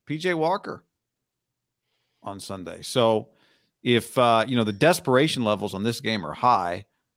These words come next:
whether it's Darnold or Brock, like, you don't get a pass for it being Darnold, right? Um, desperation levels on this game are high. Seattle's four and two.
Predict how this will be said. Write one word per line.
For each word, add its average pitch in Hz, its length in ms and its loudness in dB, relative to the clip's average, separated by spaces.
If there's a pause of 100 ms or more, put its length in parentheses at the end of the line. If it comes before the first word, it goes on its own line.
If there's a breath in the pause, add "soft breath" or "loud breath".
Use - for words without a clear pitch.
whether 113 280 -2
it's 95 160 -10
Darnold 117 580 0 (220)
or 92 80 -20
Brock, 104 580 0
like, 87 160 -12
you 110 80 -2
don't 117 140 -2
get 104 100 -2
a 90 60 -4
pass 113 440 -4
for 92 160 -12
it 82 80 -14
being 98 240 -8
Darnold, 98 440 -4 (380)
right? 95 260 -6 (680 soft breath)
Um, 98 440 -4 (720)
desperation 135 600 2
levels 123 260 0
on 120 80 2
this 123 140 0
game 131 200 2
are 110 60 2
high. 127 200 4
Seattle's 113 420 0
four 139 240 4
and 123 100 2
two. 156 380 0